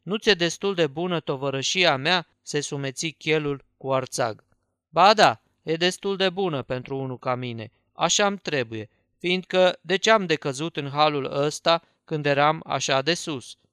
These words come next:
Din cauza mea. Dumneavoastră n-aveți nicio vină, domnii mei. Nu, departe de mine asemenea gânduri.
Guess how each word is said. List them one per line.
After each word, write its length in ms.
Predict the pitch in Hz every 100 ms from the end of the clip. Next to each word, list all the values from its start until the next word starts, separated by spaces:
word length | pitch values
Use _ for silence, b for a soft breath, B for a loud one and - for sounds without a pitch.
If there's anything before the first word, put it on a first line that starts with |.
| _
Din 160 | 185 196
cauza 480 | 214 214 202 214
mea. 260 | 202 151 101 _ _ _ _
Dumneavoastră 920 | - 156 165 160 170 190 - 202 208 202 _
n-aveți 500 | 180 196 156 156 156
nicio 300 | 151 - 175
vină, 320 | 190 170 123
domnii 440 | 113 139 143 135
mei. 280 | 131 117 107 _ _ _ _
Nu, 340 | 175 185 117 _ _ _
departe 540 | 170 - 214 202 165
de 140 | 139 131
mine 320 | 143 160 147
asemenea 600 | 127 - 151 147 151 151
gânduri. 460 | 160 160 120 110